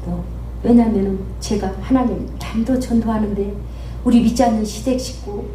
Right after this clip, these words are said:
저희 부모님들, 근데 지금 다 친정 부모님, 시댁 어른들이 돌아가셨는데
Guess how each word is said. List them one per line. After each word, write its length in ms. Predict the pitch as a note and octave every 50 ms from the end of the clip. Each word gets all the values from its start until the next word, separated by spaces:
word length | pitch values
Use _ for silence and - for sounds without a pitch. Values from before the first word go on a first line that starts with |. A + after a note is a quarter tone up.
| - - - - -
저희 280 | - - B3+ B3 A#3+
부모님들, 560 | A#3 - - A3+ A3 G#3+ G#3 G3 F#3+ - F#3 F3+ - - - - - - -
근데 180 | A#3 C4+ C4+ C4+
지금 320 | B3+ - A#3+ A#3+ A3+ G#3+
다 240 | - - G#3+ A3 G#3+ G#3+ - - - - - - - - - - - -
친정 440 | - - C#4 C#4+ C#4 D4 D4 C4+ B3+
부모님, 600 | B3 B3 A#3 A3 G#3+ G#3 G#3 G#3+ G#3+ G#3+ G#3+ A3 - - - - - - - -
시댁 640 | - - - - C4+ A#3+ C4 C4+ C4 B3+ - - - - - - - - -
어른들이 440 | - F#3+ G#3+ A#3+ A#3+ A3 G3+ G3+ G3
돌아가셨는데 960 | - - - F#3+ G#3+ A3 G#3+ G3+ - G3+ G3+ G3 F#3+ F#3+ - A#3+ A3+ - -